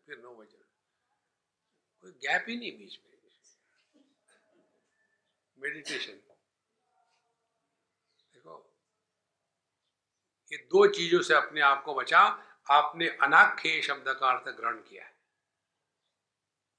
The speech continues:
ये तो केवल शब्द मात्र रहेंगे। जैसे रसगुल्ला, रसगुल्ला खाने से, अ, मुंह में मिठास नहीं आती, तो यद अक्षरम अनाख्येयम, फिर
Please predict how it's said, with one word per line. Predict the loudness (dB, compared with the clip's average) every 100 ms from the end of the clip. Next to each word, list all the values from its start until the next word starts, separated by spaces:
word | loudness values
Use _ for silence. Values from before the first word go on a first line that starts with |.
| _ _ _ _ _ _ _ _ _ -16
ये | -6
तो | -2
केवल | 4 4
शब्द | 4 2 2
मात्र | 2 2 2
रहेंगे। | -2 -2 -4 -8 -16 -20 _ _ _ _ _ _ _ _ -4
जैसे | -2 2 2
रसगुल्ला, | 0 -4 -4 0 0
रसगुल्ला | 0 -6 0 0
खाने | 0 -2 -4 -8
से, | -10
अ, | -12 -16 _ _ _ _ -18 -18 -20
मुंह | _ -14 -12
में | -10
मिठास | -4 0 0 -2
नहीं | -2 0
आती, | 0 -4 -20 -20 _ _ _ _ _ _ _ _ _ _ _ _ -6
तो | 0 2
यद | 4 4
अक्षरम | 2 0 0 2 0
अनाख्येयम, | 0 4 4 4 0 -6 -2 -2 -4
फिर | -14 _ -2 -2 -4 -14